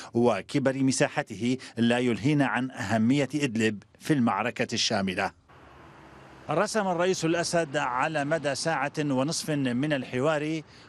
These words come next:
خطوطا واضحة لسياسة بلاده في عناوين مرحلة سياسية لا تقل خطورة عن المعارك الميدانية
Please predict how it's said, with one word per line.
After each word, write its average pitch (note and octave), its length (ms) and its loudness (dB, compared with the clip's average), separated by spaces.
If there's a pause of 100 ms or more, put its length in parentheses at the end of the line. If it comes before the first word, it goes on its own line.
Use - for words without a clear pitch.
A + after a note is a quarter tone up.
خطوطا D3+ 600 -2
واضحة C#3 680 0
لسياسة C#3 800 -2
بلاده B2 840 -2
في D3+ 260 -2
عناوين B2 840 0
مرحلة B2+ 360 -2 (120)
سياسية D3 960 -2 (320)
لا C3 200 0
تقل D#3 460 -4
خطورة C3+ 840 0 (340)
عن B2+ 320 0
المعارك C3 560 0
الميدانية C#3 680 0